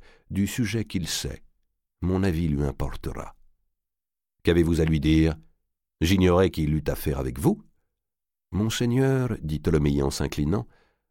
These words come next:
la première vertu d'un banquier, c'est de savoir se taire. Toutefois, comme vous êtes frère de Monseigneur de Sens,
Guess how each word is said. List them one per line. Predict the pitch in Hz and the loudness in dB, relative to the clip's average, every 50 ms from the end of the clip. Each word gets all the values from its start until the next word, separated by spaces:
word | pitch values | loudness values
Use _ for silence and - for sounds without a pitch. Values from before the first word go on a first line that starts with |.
| _ _ - | _ _ -2
la | 85 85 90 - | 2 2 2 0
première | - - 80 101 110 107 104 98 92 78 | 0 0 0 2 4 4 4 4 4 2
vertu | 73 78 73 67 - - 69 65 | 0 -2 -4 -4 -4 -6 -6 -4
d'un | 69 65 | -4 -4
banquier, | 64 65 67 67 - - - - 50 50 - - _ _ _ _ _ _ _ _ _ _ _ _ _ _ _ _ _ - 78 | -4 -4 -4 -4 -6 -8 -10 -10 -10 -10 -12 -14 _ _ _ _ _ _ _ _ _ _ _ _ _ _ _ _ _ -4 -4
c'est | - - - | -2 -2 -2
de | 120 117 | -4 -2
savoir | - - 113 110 117 107 | -2 -2 0 0 0 0
se | - - 113 | 0 -4 -6
taire. | - - 123 107 95 - - - - - - _ _ _ _ _ _ _ _ _ _ _ _ _ _ _ _ _ _ _ _ _ _ - | -4 -2 -2 -2 -2 -4 -8 -12 -16 -20 -20 _ _ _ _ _ _ _ _ _ _ _ _ _ _ _ _ _ _ _ _ _ _ -2
Toutefois, | - 95 80 - - 175 180 160 | -2 -2 0 2 2 2 2 2
comme | - - 80 73 73 | 0 0 0 0 0
vous | 73 76 69 80 | 0 0 0 0
êtes | 78 - | -2 -2
frère | - - - 143 180 160 95 73 67 67 | -2 -4 0 2 2 2 2 0 -2 -4
de | 65 64 | -6 -8
Monseigneur | 64 64 60 60 - - 65 64 65 67 64 62 | -8 -8 -8 -10 -10 -10 -8 -8 -6 -6 -8 -8
de | 65 64 | -8 -8
Sens, | 65 - - - 185 190 76 - - - | -8 -6 -4 -4 -4 -4 -6 -8 -12 -14